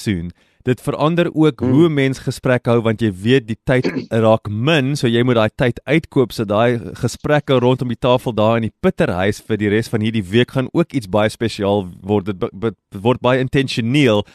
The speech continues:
Speaker 1: want jy weet daar's net 'n bietjie tyd, so jy moet eintlik daai tyd uitkoop en dan raak daai gesprekke selfs beter en dieper.
Speaker 2: Absoluut. Nee,
Speaker 1: Hmm.
Speaker 2: Bradley, kyk,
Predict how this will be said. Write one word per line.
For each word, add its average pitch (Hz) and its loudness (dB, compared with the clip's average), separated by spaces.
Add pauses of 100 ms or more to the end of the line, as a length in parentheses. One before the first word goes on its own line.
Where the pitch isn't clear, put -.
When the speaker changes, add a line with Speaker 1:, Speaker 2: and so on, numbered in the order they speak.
(160)
Speaker 1:
want 110 -2
jy 120 4
weet 120 2
daar's 120 2
net 127 0
'n 113 -2
bietjie 117 -4
tyd, 127 0
so - -2
jy 117 -2
moet - -2
eintlik 131 -2
daai 117 2
tyd 135 0
uitkoop 139 0
en 107 0
dan 120 2
raak 110 2
daai 104 2
gesprekke 117 -4
selfs 104 -6
beter 110 -2
en 98 -2
dieper. - -6 (1400)
Speaker 2:
Absoluut. 151 -6
Nee, 147 -2
Speaker 1:
Hmm. 110 -4
Speaker 2:
Bradley, 135 -2
kyk, 156 -8